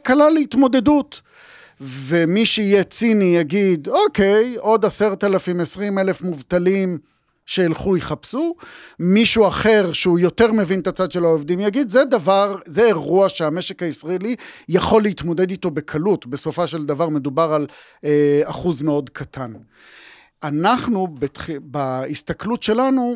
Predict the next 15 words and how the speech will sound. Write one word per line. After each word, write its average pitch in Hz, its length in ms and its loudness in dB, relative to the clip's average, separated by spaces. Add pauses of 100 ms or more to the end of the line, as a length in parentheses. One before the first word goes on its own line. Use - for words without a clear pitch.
(140)
הסתכלנו 220 540 0
על 185 80 2
כל 208 360 2
העובדים 190 480 2
ועל 156 140 0
כלל 202 360 0
ההשלכות 160 760 -4 (280)
שעלול-, 156 560 0
שיכולות 156 1000 0
להיות, 156 400 0
עלולות 170 400 0
להיות 165 300 -2
על 156 80 -4
כלל 180 360 0
העובדים, 151 500 0